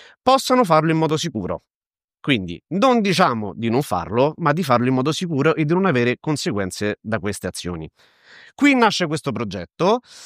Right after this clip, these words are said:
Eh, il progetto è un progetto che, eh, vede noi come Mosaica A P S ed altri cinque partner internazionali, eh, partecipare,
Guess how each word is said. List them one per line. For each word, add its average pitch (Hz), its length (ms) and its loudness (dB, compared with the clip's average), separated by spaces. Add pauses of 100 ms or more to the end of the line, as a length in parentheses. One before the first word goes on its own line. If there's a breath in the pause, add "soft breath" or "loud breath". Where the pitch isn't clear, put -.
(160 loud breath)
Eh, 127 360 2
il 196 180 -2
progetto 214 920 2
è 147 120 4
un 143 140 0
progetto 170 1080 2
che, 135 460 2
eh, 113 400 0
vede 120 560 0
noi 156 300 2
come 127 160 -2
Mosaica 117 400 0
A 117 40 2
P 143 240 2
S 180 200 0
ed 113 180 0
altri 113 220 0
cinque 170 340 -2
partner 123 320 0
internazionali, 95 800 -4
eh, - 1200 -6
partecipare, 101 720 0